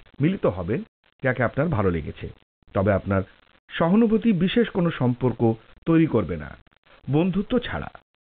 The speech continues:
তাই নিজের হৃদয় দেওয়ার আগে সতর্ক হন এবং নিজের যেন আঘাত না লাগে, তাই দেখুন। রাশি মীন, ক্যারিয়ার।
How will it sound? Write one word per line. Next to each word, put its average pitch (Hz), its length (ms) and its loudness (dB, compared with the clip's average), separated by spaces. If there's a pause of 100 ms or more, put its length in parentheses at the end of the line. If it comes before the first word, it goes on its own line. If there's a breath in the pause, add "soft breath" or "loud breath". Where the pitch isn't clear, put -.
(240 soft breath)
তাই 113 160 4
নিজের 147 320 4
হৃদয় 190 360 4
দেওয়ার 120 280 4
আগে 117 240 0
সতর্ক - 440 -8
হন 180 320 -2
এবং 135 280 0
নিজের 160 320 2
যেন 127 200 2 (480 soft breath)
আঘাত 156 340 2 (100)
না 123 80 2
লাগে, 98 340 2 (300)
তাই 170 180 2
দেখুন। 85 400 -4 (600)
রাশি 120 420 4
মীন, 160 380 6 (240)
ক্যারিয়ার। 110 440 2